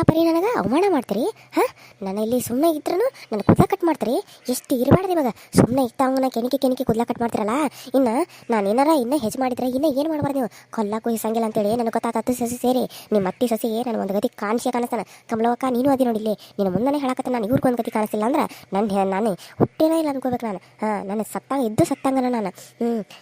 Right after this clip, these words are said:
ಇವ್ರ ಮಾತಿಗೆ ನಾನು ಹೆಂಗ್ಸನ ಆದಂಗ ಅರ್ಥ ಆಕತ್ ನಾನು. ಹಾ, ಅಕಸ್ಮಾತ್ ಅವ್ರ ಕೂದ್ಲ ಕಟ್ ಮಾಡಕ್ ಆಗ್ಲಿಲ್ಲ ಅಂದ್ರೆ ಕಮಲವ್ವಕ್ಕ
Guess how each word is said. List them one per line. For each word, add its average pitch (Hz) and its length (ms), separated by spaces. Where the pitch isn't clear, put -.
ಇವ್ರ 214 180
ಮಾತಿಗೆ 214 460
ನಾನು 220 240
ಹೆಂಗ್ಸನ 226 520
ಆದಂಗ 240 260
ಅರ್ಥ 220 160
ಆಕತ್ 214 260
ನಾನು. 180 160
ಹಾ, 214 80
ಅಕಸ್ಮಾತ್ 247 360
ಅವ್ರ 247 80
ಕೂದ್ಲ 254 200
ಕಟ್ 254 180
ಮಾಡಕ್ 247 160
ಆಗ್ಲಿಲ್ಲ 277 240
ಅಂದ್ರೆ 285 160
ಕಮಲವ್ವಕ್ಕ 285 240